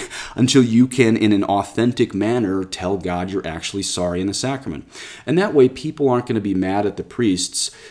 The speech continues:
but they also are gonna understand you can't play God. The sacrament of penance is not a game to play with God. Uh, you have to have s-, firm resolution of amendment to make a good confession. Again, that's not writing out in blood. You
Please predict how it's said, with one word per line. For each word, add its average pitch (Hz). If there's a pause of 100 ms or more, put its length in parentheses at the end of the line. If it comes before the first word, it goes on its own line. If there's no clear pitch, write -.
but -
they 110
also 113
are 110
gonna 101
understand 92
you 90
can't 101
play 101
God. 82 (360)
The 92
sacrament 123
of 95
penance 107
is 87
not 95
a 87
game 95
to 85
play 92
with 82
God. 80 (400)
Uh, 87
you 92
have 107
to -
have 95
s-, -
firm 104
resolution 110
of 117
amendment 90
to -
make 87
a 85
good 87
confession. 92
Again, 95
that's 95
not 95
writing 98
out 92
in 92
blood. 90
You 90